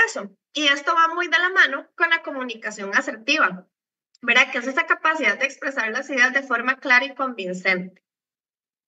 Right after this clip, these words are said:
Y no solamente es hablar o comunicar por decir un mensaje, sino de la manera correcta. Y acá,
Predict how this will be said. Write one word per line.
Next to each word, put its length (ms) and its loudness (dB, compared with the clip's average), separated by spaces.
Y 140 2
no 140 6
solamente 640 4
es 280 -10
hablar 640 6
o 160 -12
comunicar 920 0
por 180 0
decir 260 -6
un 80 -4
mensaje, 580 0
sino 720 -2
de 200 0
la 120 4
manera 640 2
correcta. 720 -4
Y 140 -2
acá, 680 6